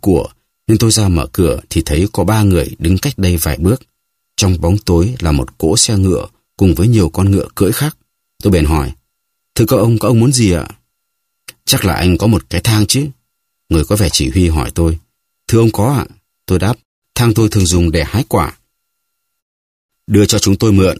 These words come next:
rồi anh phải vào trong nhà. Đây, tôi cho anh một đồng E Q là tiền thuê thang đấy.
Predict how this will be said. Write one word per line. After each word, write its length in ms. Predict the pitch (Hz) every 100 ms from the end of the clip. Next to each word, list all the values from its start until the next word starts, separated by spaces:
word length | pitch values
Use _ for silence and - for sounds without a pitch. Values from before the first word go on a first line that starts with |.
| _
rồi 180 | 78 78
anh 180 | 87 90
phải 200 | - 71
vào 160 | 87 82
trong 140 | 92
nhà. 300 | 92 73 65 _ _ - _ _ _ _ -
Đây, 220 | 101 104
tôi 160 | 90 98
cho 120 | 107
anh 120 | 95
một 60 | 85
đồng 180 | 76 82
E 100 | 107
Q 340 | - 101 95 85
là 60 |
tiền 240 | 76 87 76
thuê 160 | 107
thang 260 | 98 104 101
đấy. 160 | 117